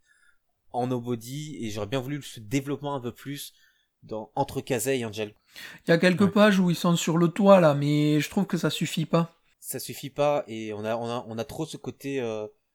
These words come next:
Speaker 1: euh, « Eh, regarde, je peux faire ça, je peux faire ça, je peux faire ça », et pas celle, le développement entre les deux. Mais je crois qu'il y a un annual qui, en plus, euh,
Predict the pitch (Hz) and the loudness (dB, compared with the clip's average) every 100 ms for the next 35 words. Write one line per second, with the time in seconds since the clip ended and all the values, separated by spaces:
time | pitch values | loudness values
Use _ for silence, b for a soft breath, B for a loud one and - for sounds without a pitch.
0 | _ _ - 104 - 160 139 127 156 - | _ _ -14 -12 -6 -2 -2 0 -2 -2
1 | 123 123 - 156 - 131 120 - 143 - | -8 -6 -4 -4 -6 -12 -10 -6 -8 -8
2 | 120 117 147 135 _ _ _ - 104 139 | -12 -8 -8 -8 _ _ _ -14 -6 -6
3 | - 143 127 110 113 117 131 127 127 - | -4 -6 -6 -8 -10 -10 -10 -10 -12 -8
4 | 127 131 123 - 160 151 131 131 139 156 | -8 -8 -10 -10 -10 -8 -6 -6 -6 -6
5 | 143 - 113 107 120 - 110 | -8 -12 -14 -14 -16 -12 -12